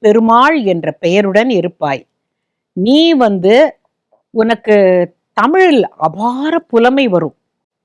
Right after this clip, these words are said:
ஆனால் அந்த புலமையை நீ நல்ல வகையில் பயன்படுத்த மாட்டாய். உனக்கு மமதை ஏறிவிடும். உன்னுடைய மமதை,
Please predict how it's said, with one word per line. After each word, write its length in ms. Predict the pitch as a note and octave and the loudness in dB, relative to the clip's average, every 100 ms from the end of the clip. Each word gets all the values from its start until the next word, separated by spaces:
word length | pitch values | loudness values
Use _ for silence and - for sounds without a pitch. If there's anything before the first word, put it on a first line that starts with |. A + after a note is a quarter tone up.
| _ _ | _ _
ஆனால் 480 | G3+ F#3+ E3+ F3+ C4+ | -2 -2 -2 -2 -2
அந்த 200 | G#3 F3+ | -2 -6
புலமையை 720 | - B3+ D4 F4 D#4 A#3 C4 | -4 0 2 2 2 2 2
நீ 120 | C#4+ G#3+ | 0 0
நல்ல 340 | F3+ A3 C#4+ | -2 -2 0
வகையில் 480 | B3+ G#3 G#3 C4+ C4 | 0 0 -2 -2 -4
பயன்படுத்த 600 | G3 G#3 A#3+ G3+ F3+ F3+ | -4 -2 -2 -4 -4 -4
மாட்டாய். 420 | D#3 D3 D3 A#3+ | -4 -6 -4 -4
உனக்கு 440 | D#4 F#3 E3 - D4 F4+ _ _ - E3+ | -2 -4 -6 -4 -6 -6 _ _ -10 -2
மமதை 480 | G3+ A#3 D#4 D4+ D#4 B3+ | 0 2 2 2 2 2
ஏறிவிடும். 580 | G#3 G#3+ G#3 E3 D3 C3+ _ _ _ _ F#3 | 2 2 0 -6 -8 -12 _ _ _ _ -6
உன்னுடைய 460 | A3 B3 A3+ F3+ D#3+ | -2 0 0 -2 -4
மமதை, 560 | E3+ F#3 C4 B3 G3+ | -2 -2 0 -2 -2